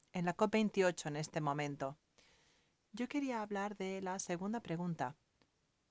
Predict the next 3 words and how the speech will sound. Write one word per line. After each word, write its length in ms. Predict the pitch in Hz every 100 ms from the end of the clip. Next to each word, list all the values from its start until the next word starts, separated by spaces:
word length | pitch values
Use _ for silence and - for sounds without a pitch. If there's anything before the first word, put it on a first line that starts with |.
| _ _ _ _ _ _ _ _ _ _ _ _ _ _ _ _ _ _ -
¿Qué 80 | 233
actividades 640 | - 247 226 208 214 220
pueden 400 | - 202 196